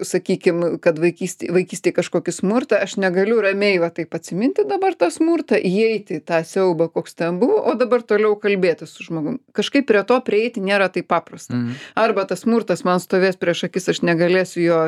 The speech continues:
Speaker 1: atsikabinti nuo jo, tarkim, kažkoks viršininkas dabar labai man primins kokį smurtautoją, tai aš išvis šalia jo būt negalėsiu, tas prisiminimas bus užstrigęs mano galvoj, arba aš išvis negalėsiu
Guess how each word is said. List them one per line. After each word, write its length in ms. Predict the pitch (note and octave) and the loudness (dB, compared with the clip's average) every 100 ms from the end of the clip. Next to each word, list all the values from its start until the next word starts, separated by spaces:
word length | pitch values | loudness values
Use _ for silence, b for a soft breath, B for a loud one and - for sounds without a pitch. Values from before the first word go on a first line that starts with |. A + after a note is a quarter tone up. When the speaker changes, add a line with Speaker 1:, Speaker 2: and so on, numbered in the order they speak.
| E3 - | -2 -4
Speaker 1:
atsikabinti 720 | F3+ F3 - E3 A#3 C4+ C4 | -4 -2 0 2 2 2 2
nuo 80 | B3+ | 2
jo, 220 | C4 C4+ C4+ B3+ | 2 2 0 -2
tarkim, 300 | G#3+ - G3 | -6 -6 -6
kažkoks 320 | A3 A3 - | -2 -2 -2
viršininkas 560 | G#3 G#3 A3 G#3+ G3+ F#3 | -2 0 0 0 0 0
dabar 240 | G3 G3 | 0 2
labai 240 | F#3+ F#3+ G3+ | 2 2 2
man 160 | F#3 | 2
primins 400 | F3+ F3+ F#3+ F#3 | 2 2 2 2
kokį 240 | - E3+ - | 0 -4 -2
smurtautoją, 800 | F#3+ F3 F#3+ F#3+ F#3+ F3 E3+ F3 B B B B - | -2 0 2 0 0 0 0 0 B B B B 0
tai 80 | |
aš 140 | F3 E3+ | 0 0
išvis 240 | F#3 G3+ | 0 0
šalia 220 | F#3 E3 E3 | 0 0 2
jo 140 | D#3+ | 0
būt 160 | E3 C4+ F#4+ | 0 -2 0
negalėsiu, 480 | F#4 F4 E4+ E4 - | 0 2 2 0 -4
tas 100 | D#4 | -6
prisiminimas 640 | - C#4+ C4+ D4 B3 A#3+ G#3 | -4 -4 0 2 2 0 -2
bus 240 | G#3 - | -6 -8
užstrigęs 480 | - - A3+ G#3 G#3 | -6 -2 0 -2 -2
mano 240 | G#3+ G#3 | 2 2
galvoj, 320 | G3+ G3+ G3+ G3 B B B | 2 2 0 -2 B B B
arba 320 | - G3+ G3 G3 | 0 0 2 0
aš 140 | G#3 | 0
išvis 240 | A#3+ A#3 D#3+ | -2 0 0
negalėsiu 480 | D3+ D#3 D#3+ - | 2 2 0 -6